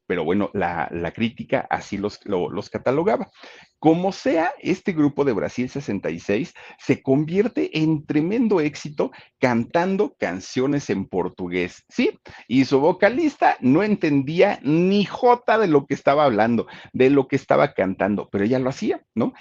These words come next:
Y entonces cuando cantaba, oigan, se llevaba sus notitas para poder leerlas y para decir, "Ojalá y no me equivoque". Pero el, el disco o los discos de aquella agrupación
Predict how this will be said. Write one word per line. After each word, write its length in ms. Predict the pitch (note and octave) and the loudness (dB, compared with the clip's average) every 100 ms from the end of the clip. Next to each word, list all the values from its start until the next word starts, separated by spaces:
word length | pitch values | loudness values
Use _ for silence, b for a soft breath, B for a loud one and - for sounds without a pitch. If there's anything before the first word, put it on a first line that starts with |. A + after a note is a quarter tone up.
| B - | B -4
Y 100 | A2 | -2
entonces 380 | G#2+ C3+ E3+ | 0 -2 -4
cuando 340 | - G2+ F#2+ - | 0 0 0 0
cantaba, 440 | G2 G2+ B2 D3+ | -2 2 2 2
oigan, 300 | G2 G2+ A2+ | 2 0 0
se 100 | G#2 | -2
llevaba 300 | F2+ F2+ F#2+ | -6 -2 -4
sus 160 | B2+ A2 | -4 -2
notitas 600 | G#2 F#2+ A#2+ A2 C3 - | -2 -2 -4 -2 -4 -2
para 260 | F2+ - | -6 -6
poder 320 | - F#2+ F#2+ A#2 | -8 -8 -6 0
leerlas 500 | G#2 G2 A2+ D#3+ - B B | 2 2 0 -6 -8 B B
y 100 | G2 | -10
para 200 | F#2 F2+ | -8 -8
decir, 240 | F2+ - | -6 -4
"Ojalá 260 | F#2+ - F2 | -4 -4 -4
y 60 | F#2 | -2
no 120 | G2+ | 0
me 120 | G#2+ | -2
equivoque". 460 | - A#2+ E3 - _ _ B B - | -2 -4 -4 -6 _ _ B B -6
Pero 260 | C3+ C3 - | 4 4 4
el, 300 | C#3 C#3 C#3+ - | 0 0 0 0
el 280 | C3+ C3+ C3+ | 0 0 -2
disco 500 | F#3 G3+ - C3+ C#3+ | -4 -4 2 2 2
o 120 | F#2+ | -2
los 240 | F2 F2+ | -4 -6
discos 500 | A#2 G#3 - C#3 A#2 | -6 -6 -6 -6 -6
de 80 | A2+ | -6
aquella 240 | F2 A#2+ | -6 -4
agrupación 580 | C3+ A2+ - E2+ A2+ D#3 | -4 -6 -8 -6 -2 -4